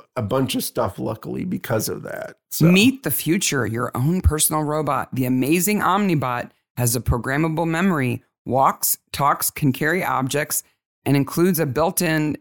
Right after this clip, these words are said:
Speaker 2: tape deck, alarm clock, and rechargeable power cell.
Speaker 1: So Flambeau is doing a crossword puzzle.
Speaker 2: Mm-hmm.
Speaker 1: And in that crossword puzzle,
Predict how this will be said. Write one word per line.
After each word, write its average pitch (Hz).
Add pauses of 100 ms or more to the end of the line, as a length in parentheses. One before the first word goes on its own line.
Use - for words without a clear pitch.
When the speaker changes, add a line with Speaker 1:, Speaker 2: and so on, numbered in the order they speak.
(120)
Speaker 2:
tape 214
deck, 117
alarm 151
clock, 143
and 131
rechargeable 165
power 160
cell. 131 (140)
Speaker 1:
So 156
Flambeau 165
is 131
doing 120 (480)
a 127
crossword 175
puzzle. 170
Speaker 2:
Mm-hmm. 147 (180)
Speaker 1:
And 117 (540)
in 147
that 170
crossword 135
puzzle, 107